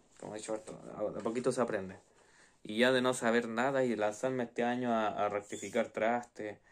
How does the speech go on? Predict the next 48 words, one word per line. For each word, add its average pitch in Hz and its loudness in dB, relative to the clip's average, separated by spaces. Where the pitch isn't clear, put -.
a, 50 -6
a 107 0
cambiar 107 0
cápsula, 104 4
a 104 0
cambiar 104 0
la 107 2
parte 104 0
eléctrica, 113 -4
empecé 104 -2
el 120 4
año 120 2
pasado, 117 0
sí. - -10
Pero, 104 4
digamos, 113 2
los 110 2
entrenamientos 107 -4
que 117 -6
he - -6
tenido 113 0
es, 110 0
por 107 -4
ejemplo, 110 -2
mi 104 -6
guitarra, 113 2
cambiar 107 0
la 107 2
parte 104 -2
eléctrica. 120 -2
Estuve 113 -2
frustrado 104 -4
como 104 -2
dos 110 -2
semanas 117 -2
porque 117 -6
en 110 -4
un 110 -4
momento 113 -6
me 107 0
hacía 107 2
ruido 120 0
y 117 -2
no 110 -2
sabía 110 -2
de 107 -6
qué 127 0
venía. 123 -2